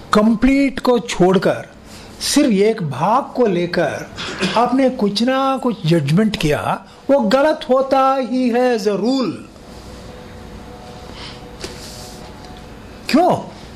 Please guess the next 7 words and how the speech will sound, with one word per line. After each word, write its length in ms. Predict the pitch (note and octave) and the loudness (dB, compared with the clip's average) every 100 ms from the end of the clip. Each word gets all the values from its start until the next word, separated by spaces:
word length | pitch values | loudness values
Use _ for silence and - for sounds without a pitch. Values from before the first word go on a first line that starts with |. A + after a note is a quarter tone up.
| - - - - - - - | -18 -18 -18 -18 -18 -6 2
What 140 | A#3 | 4
is 60 | B3+ | 6
the 60 | |
reason? 280 | D4 D4+ C#3+ - - - - - - - | 6 4 0 -4 -16 -20 -18 -18 -6 2
Because 280 | C4 C#4 G3 | 4 6 6
no 1040 | F3 E3+ F3 G3+ B3 D4 F4 F#4 F4+ F#3 - | 6 6 4 4 2 2 2 2 0 -4 -2
part 440 | G3 G#3+ F3+ | 0 0 -2